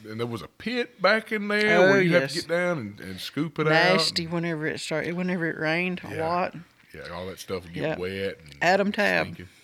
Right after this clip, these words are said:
Speaker 1: <laughs>
Speaker 2: Did you know him?
Speaker 1: I, I, well, I knew his brother. Uh,
Speaker 2: Kyle.
Speaker 1: <laughs> Kyle Tabb. Oh, yeah. Yeah,
Speaker 2: Yep.
Speaker 1: I know Kyle. Now, uh, somebody, I was, before we left,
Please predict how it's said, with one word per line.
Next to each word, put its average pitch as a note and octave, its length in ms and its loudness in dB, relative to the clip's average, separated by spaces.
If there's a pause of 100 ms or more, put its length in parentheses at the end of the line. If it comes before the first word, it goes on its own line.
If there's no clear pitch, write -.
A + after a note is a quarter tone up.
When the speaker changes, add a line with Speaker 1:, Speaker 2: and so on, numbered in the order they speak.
(100)
Speaker 1:
<laughs> - 1500 -4
Speaker 2:
Did F#3+ 200 2
you A3+ 80 4
know G#3 200 2
him? G#3 340 -2
Speaker 1:
I, D#3+ 340 4
I, D#3 120 4
well, F3 160 6
I F3+ 60 4
knew F3 180 2
his C#3+ 140 2
brother. A#2 680 2 (100)
Uh, G#2 440 2
Speaker 2:
Kyle. F#3 400 2 (760)
Speaker 1:
<laughs> - 240 -2
Kyle D#3 320 2
Tabb. D3 320 2
Oh, A#2 140 2
yeah. A#2+ 260 -2
Yeah, F#2+ 60 -8
Speaker 2:
Yep. F#3 160 2
Speaker 1:
I A#2 80 -2
know A2 60 -8
Kyle. F#2+ 460 -6 (380)
Now, A2 200 -2
uh, G#2 140 -6 (120)
somebody, F#3+ 500 -4 (260)
I G#3 140 -4
was, E3 440 -8 (920)
before B2 280 -12
we D#3+ 180 -4
left, G#2+ 760 -6